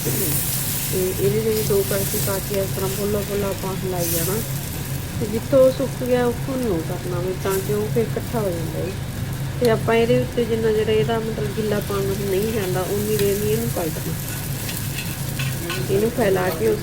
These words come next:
'ਤੇ ਆਲੇ ਦੁਆਲੇ ਆਪਾਂ ਤੇਲ ਪਾ ਦੇਣਾ ਹੈ ਤਾਂ ਕਿ ਆਪਣਾ ਜਿਹੜਾ ਤੇਲ ਸਾਈਡਾਂ ਤੋਂ ਪੱਕ ਜੇ, ਸਾ-, ਸਾਈਡਾਂ ਤੋਂ ਆਪਾਂ ਉਹ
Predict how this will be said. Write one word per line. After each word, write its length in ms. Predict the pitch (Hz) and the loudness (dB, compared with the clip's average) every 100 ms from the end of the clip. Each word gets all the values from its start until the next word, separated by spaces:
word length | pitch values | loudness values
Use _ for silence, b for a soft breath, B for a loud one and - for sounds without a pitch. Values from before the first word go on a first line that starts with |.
| - | 0
'ਤੇ 140 | - - | 0 0
ਆਲੇ 240 | 185 185 | 2 2
ਦੁਆਲੇ 280 | 190 185 185 | 2 2 0
ਆਪਾਂ 200 | 180 180 | 0 -4
ਤੇਲ 260 | 175 175 175 170 | -2 -2 -2 -2
ਪਾ 140 | 175 | -2
ਦੇਣਾ 220 | 185 190 | 0 0
ਹੈ 100 | 190 196 - - - - - - - - | -2 -2 -4 -6 -4 -4 -4 -6 -6 -4
ਤਾਂ 140 | 190 | -2
ਕਿ 220 | 185 196 190 | 0 2 0
ਆਪਣਾ 300 | 185 180 185 | 0 0 0
ਜਿਹੜਾ 200 | 190 196 - | 0 0 2
ਤੇਲ 320 | 208 196 190 - | 2 4 2 0
ਸਾਈਡਾਂ 260 | 214 190 180 | 0 0 0
ਤੋਂ 120 | 190 - | -2 -4
ਪੱਕ 240 | 185 - | -4 -2
ਜੇ, 160 | 196 196 190 - | 0 0 0 -2
ਸਾ-, 180 | 196 190 | 0 0
ਸਾਈਡਾਂ 280 | 214 185 180 | 0 0 0
ਤੋਂ 140 | 180 180 | 0 -2
ਆਪਾਂ 240 | - 202 262 - - - - - - - - - | -2 -4 -4 -6 -6 -6 -8 -8 -6 -6 -6 -4
ਉਹ 120 | 185 | -2